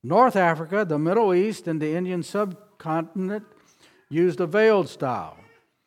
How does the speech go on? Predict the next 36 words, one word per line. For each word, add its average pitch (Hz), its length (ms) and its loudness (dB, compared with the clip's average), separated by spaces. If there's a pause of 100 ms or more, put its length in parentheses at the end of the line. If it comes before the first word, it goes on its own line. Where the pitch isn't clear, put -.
(280)
Much 180 240 -4
of 156 140 -4
Europe 208 440 2
used 180 260 -2
a 185 60 -6
cap 220 380 2
style, 135 560 -4 (640)
and 151 540 0 (840)
Asia 170 440 2
was, 156 400 -4
uh, 147 340 -2
kind 151 180 -2
of 135 100 -4
a 139 60 -4
mixed 151 340 -6
bag. 107 380 -2 (1120)
Now, 147 460 2 (720)
not 170 320 -2
so 214 140 2
long 196 340 4
ago, 143 300 0
I 156 120 4
read 175 240 2
a 165 80 -2
short 180 300 0
article 160 440 2
about 147 320 -2
two 190 140 0
churches 175 460 -6
situated 160 600 -4
across 156 360 -4
the 143 60 -10
street 185 320 -4
from 143 180 -6
one 135 160 -4
another 135 420 -4